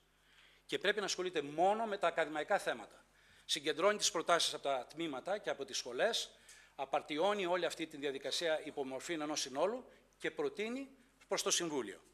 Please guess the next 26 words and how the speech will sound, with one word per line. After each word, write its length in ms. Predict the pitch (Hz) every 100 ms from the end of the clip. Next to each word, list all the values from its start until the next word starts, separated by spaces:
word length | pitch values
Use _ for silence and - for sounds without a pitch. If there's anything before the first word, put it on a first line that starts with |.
| _ _ _ _ - - _ _ _ _ _
Τα 100 | 165
οικονομικά 600 | 165 156 156 240 262 254
του 320 | 196 175 175 - _ _
Πανεπιστημίου 640 | 156 139 - 139 147 208 214
δεν 220 | - 233
μπορούν 440 | 208 175 190 156 123 -
να 180 | 139 123
τα 220 | 127 117
διαχειρίζονται 760 | 117 120 131 160 214 226 269 - _
άτομα 400 | 170 214 226 240
τα 100 | 185
οποία 280 | 160 214 214
είναι 380 | 208 220 233 -
ερασιτέχνες 760 | 160 143 - 208 202 208 - - - -
στο 180 | - 143
management 500 | 190 214 - 214 214 - _
και 100 | -
στην 160 | 139 -
οικονομία. 480 | 147 156 143 107 - _ - - _
Τα 160 | 175 151
πανεπιστήμια 560 | 156 147 - 196 165
είναι, 180 | 160 156 -
μια, 420 | 160 165 143 -
είναι 180 | - 165
μεγάλες 480 | 143 113 160 202 175
πλέον, 440 | 156 156 139 113